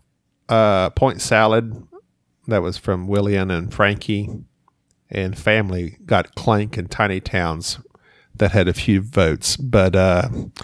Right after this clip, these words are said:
well, Raj, I would say that was probably the leader of, uh, several votes from the Facebook group.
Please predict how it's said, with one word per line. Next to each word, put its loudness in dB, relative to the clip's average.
well, 2
Raj, 2
I 4
would 0
say 2
that 2
was -2
probably 0
the -2
leader 0
of, -4
uh, -2
several 2
votes 2
from -2
the 0
Facebook 0
group. -2